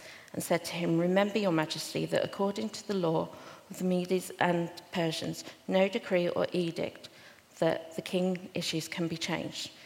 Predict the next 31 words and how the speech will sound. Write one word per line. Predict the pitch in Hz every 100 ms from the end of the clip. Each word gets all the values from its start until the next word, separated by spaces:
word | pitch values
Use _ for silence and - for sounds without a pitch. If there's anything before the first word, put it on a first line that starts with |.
| -
So | - 180
the | 170
king | 180 - 202 208
gave | 196 190
the | 190 185
order, | 160 156 165 156 - - -
and | 170
they | 170
brought | 175 180 -
Daniel | 170 165 160 160 160 - - - -
and | 185 156
threw | - 175 175
him | 175 180 175 180 -
into | 170 165 - 170
the | 170
lion's | 165 160 160 160
den. | - 131 151 - - - -
The | -
king | 208 240
said | 254 185 -
to | -
Daniel, | 170 165 156 160 - - - - -
"May | 190 185
your | 185
God, | 185 214 226
whom | - 220 202
you |
serve, | 202 - 170 160
continually | - 165 - 180 170 165 170 165 165
rescue | 165 147 - - -
you." | -